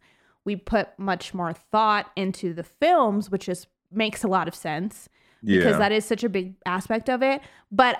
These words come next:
Speaker 1: uh, for me, it stumbles the most when they're then brought in to, like, and Ellison seeing them in real life.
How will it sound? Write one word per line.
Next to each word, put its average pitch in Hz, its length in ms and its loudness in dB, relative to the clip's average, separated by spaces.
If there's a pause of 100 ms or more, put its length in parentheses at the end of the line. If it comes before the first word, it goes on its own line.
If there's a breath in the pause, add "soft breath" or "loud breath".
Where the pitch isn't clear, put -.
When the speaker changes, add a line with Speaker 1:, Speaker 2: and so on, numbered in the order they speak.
(180)
Speaker 1:
uh, - 40 2
for 240 220 0
me, 233 280 0
it - 120 -4
stumbles 214 640 0
the 202 120 -2
most 185 500 -2
when 175 440 -4
they're 185 220 0
then 170 300 -4
brought 165 580 -2
in 151 480 -8 (1040)
to, 160 680 -2 (1500)
like, 185 200 0
and 208 140 0
Ellison 208 420 -2
seeing 165 440 -4
them 175 120 -2
in 175 120 -2
real 170 200 -2
life. 165 540 -2